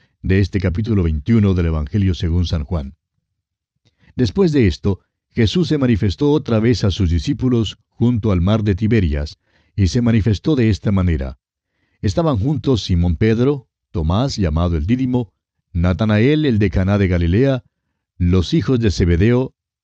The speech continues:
y otros dos de sus discípulos. Simón Pedro les dijo, "Voy a pescar."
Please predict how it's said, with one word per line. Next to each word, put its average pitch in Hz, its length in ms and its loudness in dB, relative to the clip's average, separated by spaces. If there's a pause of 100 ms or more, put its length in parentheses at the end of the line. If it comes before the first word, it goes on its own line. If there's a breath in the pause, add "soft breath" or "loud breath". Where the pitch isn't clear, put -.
(140)
y 110 160 2
otros 139 380 2
dos 120 160 2
de 117 100 0
sus 98 160 -2
discípulos. 78 680 -4 (840)
Simón 123 340 2
Pedro 113 260 2
les 85 140 0
dijo, 92 400 0 (200)
"Voy 139 280 -2
a 123 40 0
pescar." 92 540 -2